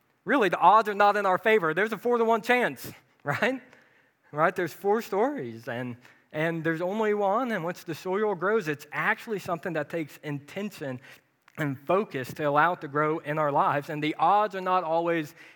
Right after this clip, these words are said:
in our favor. It's not always in my favor. And that is what is challenging about it. It's challenging to produce a crop with it. And Jesus says that producing a crop is the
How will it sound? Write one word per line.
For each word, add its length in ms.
in 120
our 100
favor. 400
It's 120
not 200
always 400
in 160
my 240
favor. 440
And 200
that 220
is 120
what 220
is 160
challenging 640
about 340
it. 160
It's 220
challenging 540
to 60
produce 400
a 60
crop 480
with 200
it. 140
And 140
Jesus 240
says 200
that 180
producing 580
a 80
crop 340
is 120
the 160